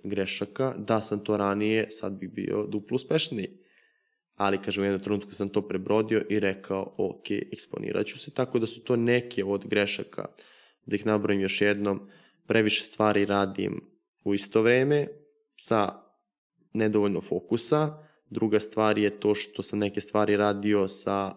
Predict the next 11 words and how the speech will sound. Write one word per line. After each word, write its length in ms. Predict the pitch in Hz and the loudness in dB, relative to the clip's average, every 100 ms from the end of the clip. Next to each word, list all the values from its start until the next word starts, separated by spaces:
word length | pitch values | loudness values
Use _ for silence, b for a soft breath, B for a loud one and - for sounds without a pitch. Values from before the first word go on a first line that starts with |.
| - | -6
malo 300 | 104 107 101 | 0 2 2
fokusa, 760 | - 107 107 104 - 101 98 - | 2 0 0 -6 -4 -4 -4 -4
a 220 | 98 95 | -4 -4
dosta 380 | - 101 98 - | -2 -2 -2 -6
dugo 280 | 101 104 104 | -4 -2 0
nisam 380 | 110 113 - 101 | 0 0 -2 -4
odbacivao 540 | 107 104 104 110 98 | -4 -4 -2 -2 -2
stvari. 560 | - - - - 135 139 - _ _ _ _ _ _ | -4 -8 -8 -2 -2 -2 -6 _ _ _ _ _ _
Sunk 360 | - 113 107 | -2 -2 0
cost 260 | 107 101 - | -2 -2 -2
fallacy. 600 | 95 95 - - 160 156 | 0 0 -2 0 0 0